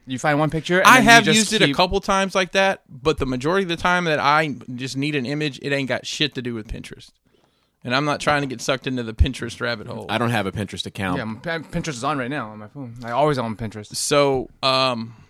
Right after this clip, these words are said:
Speaker 1: But is
Speaker 2: I
Speaker 1: it
Speaker 2: mean,
Speaker 1: social
Speaker 2: I
Speaker 1: media?
Speaker 2: gave up scrapbooking, so I don't really need to be on there much. And I don't like making things out of pallets anymore. I'm just kidding. That's what,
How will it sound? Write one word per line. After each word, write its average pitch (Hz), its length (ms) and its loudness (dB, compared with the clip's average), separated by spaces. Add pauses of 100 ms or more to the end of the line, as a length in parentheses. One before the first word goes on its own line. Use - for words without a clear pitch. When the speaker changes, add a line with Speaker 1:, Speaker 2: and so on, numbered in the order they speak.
(880)
Speaker 1:
But 160 120 2
is 165 80 2
Speaker 2:
I 202 40 4
Speaker 1:
it - 40 4
Speaker 2:
mean, - 60 2
Speaker 1:
social 190 180 0
Speaker 2:
I - 20 2
Speaker 1:
media? 160 220 4
Speaker 2:
gave 156 80 4
up 127 80 -2
scrapbooking, 113 600 -2
so 123 140 0
I 127 60 4
don't 123 100 0
really 120 160 -2
need 113 140 -4
to 104 40 -8
be 107 140 -8
on 104 140 -8
there 92 100 -12
much. - 300 -14 (360)
And 123 140 0
I 131 100 6
don't 131 140 4
like 127 160 2
making 123 300 -4
things 120 180 -4
out 110 100 -4
of 104 60 -8
pallets 110 400 -2
anymore. 107 480 -12 (840)
I'm 110 120 -14
just - 160 -16
kidding. - 260 -18
That's 127 180 -8
what, - 120 -4